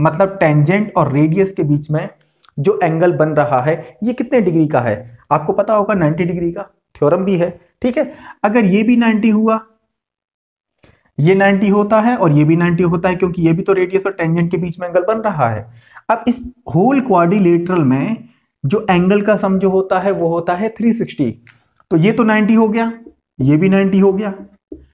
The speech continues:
तो भाई ये एक्स है और ये वाई है, तो x plus y plus ninety plus ninety equal to three sixty होगा, तो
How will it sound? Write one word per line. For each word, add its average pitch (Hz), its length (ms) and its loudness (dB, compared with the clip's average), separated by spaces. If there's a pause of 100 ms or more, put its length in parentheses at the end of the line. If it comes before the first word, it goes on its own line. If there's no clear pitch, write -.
(320)
तो 180 80 0
भाई 202 140 4
ये 185 220 4 (100)
एक्स 190 260 0
है 214 80 2
और 208 120 4
ये 196 180 4
वाई 175 260 4
है, 139 300 0 (400)
तो - 160 -16
x 185 240 0
plus 190 280 0
y 170 180 4
plus 190 280 -2
ninety 165 300 0
plus 185 220 -2
ninety 175 260 -4
equal 180 260 0
to 190 80 2
three 175 180 -2
sixty 202 280 -4
होगा, 208 280 4 (380)
तो - 80 -14